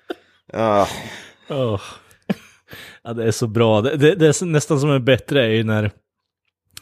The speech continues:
Speaker 2: när han, hans kompanjoner drar bort amuletten från halsen på leprechaunen.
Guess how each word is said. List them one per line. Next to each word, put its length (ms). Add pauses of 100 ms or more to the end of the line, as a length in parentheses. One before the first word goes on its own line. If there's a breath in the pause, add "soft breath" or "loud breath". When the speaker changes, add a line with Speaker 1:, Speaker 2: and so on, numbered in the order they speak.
(280 loud breath)
Speaker 2:
när 200
han, 300
hans 320
kompanjoner 720
drar 360
bort 280
amuletten 800
från 340
halsen 540
på 280
leprechaunen. 680